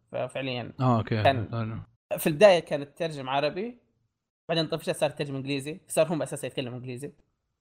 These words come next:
Speaker 2: <laughs>
Speaker 1: آه، سحب عليها.
Speaker 2: أيوة.
Speaker 1: والله كذا كانت ترجم عربي زي كذا، بعدين لما صار كلامهم كثير، آه، صار ترجم إنجليزي. لما شافوه ترجم إنجليزي، اللي يعرفوا منهم،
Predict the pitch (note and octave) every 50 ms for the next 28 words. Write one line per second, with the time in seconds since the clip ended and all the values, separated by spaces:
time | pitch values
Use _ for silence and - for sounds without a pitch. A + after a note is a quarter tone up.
0 | _ _ - - G#3 - - - D#3+ - - - C3 A#2+ B2 B2+ B2+ - - D#3
1 | - - - - - - - - - C3+ B2 B2+ E3+ A3 A3+ F3 - G#3 C#3 C#3
2 | - - F#3+ F3+ E3+ - - - G#3 F3+ E3+ D#3 C#3 C3+ D#3+ E3+ F3 D3 C#3+ C3+
3 | D3+ E3 D#3+ - G3+ G3 F3 C#3+ D3+ D3+ E3+ D#3+ D3 C#3+ C3+ C3+ C#3 - F3+ D#3+
4 | C#3 A#2 - - E3 E3 E3 D3+ - D3+ C#3+ - F3 G3+ G#3+ - - - - _
5 | - D3+ D3+ D3 - E3 D3 C#3+ - D#3+ C#3 C#3+ C3+ C3+ B2+ C3 B2+ A#2+ B2+ A#2
6 | - - E3 F3+ F3 D#3+ F3 E3+ G3 F#3+ F3 - F3 F3+ E3 D3+ D#3+ F#3+ G#3+ F#3+
7 | F3+ C#3+ - - D#3 G3+ G3 F3 F3+ D#3+ D3+ D#3+ D#3 D#3 D#3 C#3+ C3+